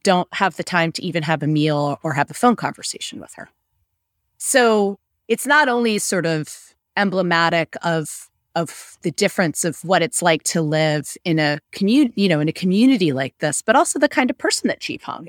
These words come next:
is, right? And, and we see him with her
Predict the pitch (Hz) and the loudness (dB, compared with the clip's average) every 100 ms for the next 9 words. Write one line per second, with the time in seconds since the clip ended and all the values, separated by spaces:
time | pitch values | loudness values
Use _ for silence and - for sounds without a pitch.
0 | - - - 175 269 - 233 233 - _ | -14 -10 0 0 0 -2 0 0 -4 _
1 | _ 254 254 269 294 - 370 539 480 254 | _ 0 2 0 -4 -2 -2 -2 -2 2
2 | 208 202 190 202 302 - 190 165 156 151 | 4 4 2 2 0 -2 0 2 0 -2